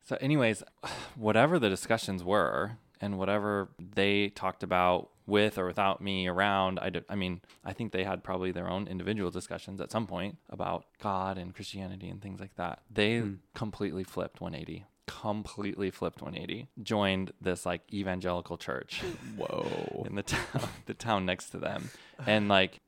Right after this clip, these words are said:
Speaker 1: became, went from atheist to, like, the, a complete opposite side of the spectrum.
Speaker 2: How quickly? Just over that summer, basically? Like
Speaker 1: Like, over the next year, probably.
Speaker 2: Okay. Wow.
Speaker 1: And so, which is gonna play into the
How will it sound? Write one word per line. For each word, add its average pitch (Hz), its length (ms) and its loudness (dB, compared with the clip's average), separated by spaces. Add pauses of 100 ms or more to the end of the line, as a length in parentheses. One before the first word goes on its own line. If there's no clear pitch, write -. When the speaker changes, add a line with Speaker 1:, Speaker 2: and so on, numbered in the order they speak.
Speaker 1:
became, 110 400 2
went 107 180 2
from 101 260 0
atheist 98 520 -2
to, 101 100 -4
like, 87 220 -2
the, - 180 -2
a 104 120 -4 (100)
complete 98 1120 -4 (260)
opposite - 320 -4
side 82 180 -6
of 65 60 -6
the - 80 -6
spectrum. - 600 -8 (100)
Speaker 2:
How 123 200 2
quickly? - 500 -4
Just - 220 -8
over 101 180 -2
that 90 180 0
summer, 147 480 -2 (440)
basically? 208 580 -4
Like - 220 -6 (160)
Speaker 1:
Like, 120 120 4
over 131 140 4
the 120 80 2
next 107 200 0
year, 95 480 6
probably. 120 360 2
Speaker 2:
Okay. 120 400 -2 (240)
Wow. 87 420 0 (300)
Speaker 1:
And 101 580 2 (100)
so, 110 580 4 (120)
which - 360 0 (180)
is 110 140 0
gonna 117 180 2
play 110 260 2
into 101 220 0
the 85 180 -4